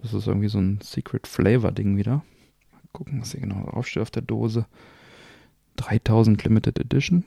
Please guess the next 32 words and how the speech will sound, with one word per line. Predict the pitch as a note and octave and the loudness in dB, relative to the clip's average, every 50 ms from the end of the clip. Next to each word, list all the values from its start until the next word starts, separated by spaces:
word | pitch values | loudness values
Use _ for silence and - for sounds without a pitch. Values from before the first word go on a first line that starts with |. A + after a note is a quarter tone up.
| - - | -4 -12
Keine | - - C3 A#2 A2+ | -10 -6 -4 -2 0
Ahnung, | G#2 A2 A2+ | 0 0 0
ob | A2 - | -2 -4
es | - | -6
davon | - - - - A2+ | -8 -8 -4 -2 -2
nur | G#2+ G2+ | -2 -2
dreitausend | - - - - - G#2 G#2+ A2+ A2+ - | -2 -2 -4 -4 -4 -4 -6 -6 -8 -4
Kannen | - A#2+ B2+ C3+ C#3 | -2 0 2 4 2
gibt | C#3 C3+ - - | 2 0 -2 -6
oder | - - - | -6 -4 -4
ob | - - - - | -6 -6 -8 -8
das | - A#2 - - - - - _ _ _ - - - - - - - - - - _ _ _ | -10 -8 -8 -12 -18 -20 -20 _ _ _ -20 -20 -20 -20 -20 -20 -20 -20 -20 -20 _ _ _
so | - - - | -10 -4 -2
ein | - G2+ G2 G2 | 0 0 0 0
Brand | G2 F#2+ G2+ G#2+ A2 B2+ - - | 0 2 4 4 4 2 2 0
ist. | B2 B2 B2 - - - - - - - - - - - _ _ _ _ _ _ _ | 0 -2 -2 -2 -6 -12 -14 -14 -16 -20 -20 -20 -20 -20 _ _ _ _ _ _ _
Creations, | - - - G2+ G2 G#2 A2 - - C3+ C3 C3+ C#3 - - | -6 -4 -2 -2 0 0 -2 -2 0 2 2 2 2 0 -4
Future | - - B2+ B2+ - - A#2 A2+ | -6 -4 -2 -2 -2 0 0 0
Inspired | A2 A2+ - - A2 A2 A2 G#2+ - | 0 0 0 0 2 2 2 2 0
Flavor, | - B2+ A#2 A2+ A2+ A2+ A2+ A#2 A2+ | 0 0 2 4 4 4 4 4 2
co-created | A#2 - - A2+ A2+ - - A2 G#2+ G#2 G#2 - - - - | 0 -2 -2 -2 -2 0 0 0 2 2 2 0 -2 -2 -2
with, | A2 G#2 - - _ | -4 -4 -4 -4 _
with | - A2+ G#2 - - | 2 2 2 2 0
A | C#2+ E2 F#2 - | -2 -2 -2 0
I. | - G#2+ A#2+ B2+ E3+ F#3+ - _ _ - | 0 0 2 2 0 -2 -4 _ _ -4
Na | - G#2 G2+ | -4 -4 -4
toll. | - - - G#2+ - C3 - - - _ _ _ _ - - - - - - - - - - - _ _ | -4 -2 0 2 2 0 0 -4 -12 _ _ _ _ -20 -20 -20 -20 -20 -20 -20 -20 -20 -20 -20 _ _
So | - - | 0 2
eine | G#2 G2+ G2+ G2+ - _ _ _ _ _ _ _ | 2 2 2 0 -6 _ _ _ _ _ _ _
blau-pink-silberne | - G#2 G2+ G2+ G#2 G#2 G#2+ A2 - - _ - A2+ G#2 G#2 G2 - - - - G#2+ G#2+ G#2+ G#2+ G#2 G#2 G#2+ | 2 2 2 2 0 0 -2 -2 -4 -4 _ 2 4 4 4 2 0 -4 -2 2 4 4 4 4 4 2 2
Dose. | G#2+ - B2 A#2+ - - C3 A#2+ B2 B2+ B2+ B2+ - - - _ _ _ _ _ _ _ _ _ _ _ - | 0 -2 -4 -4 -4 -2 0 2 4 4 4 4 2 -2 -10 _ _ _ _ _ _ _ _ _ _ _ -12
Hat | C#3+ - - - | -10 -10 -10 -14